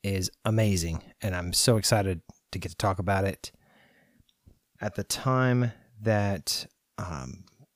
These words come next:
checked it out and made all these notes, it actually had just hit number one. It's, uh, there's a bit of delay now,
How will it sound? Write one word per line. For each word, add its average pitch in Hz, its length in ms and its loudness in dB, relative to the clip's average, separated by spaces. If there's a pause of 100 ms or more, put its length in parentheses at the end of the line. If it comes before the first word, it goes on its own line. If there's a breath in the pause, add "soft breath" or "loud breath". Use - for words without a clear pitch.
(120)
checked - 240 0
it 101 80 0
out 110 460 6
and 98 100 0
made 104 140 2
all 104 100 4
these 98 180 2
notes, 110 360 4 (160)
it 127 120 2
actually 107 440 2 (260 loud breath)
had 104 160 -4
just 120 220 2
hit 120 160 2
number 107 200 2
one. 120 460 4 (440 loud breath)
It's, - 440 -2
uh, 98 200 2
there's 98 180 -2
a - 20 -6
bit 104 140 0
of 98 80 -2
delay 104 340 0
now, 110 400 2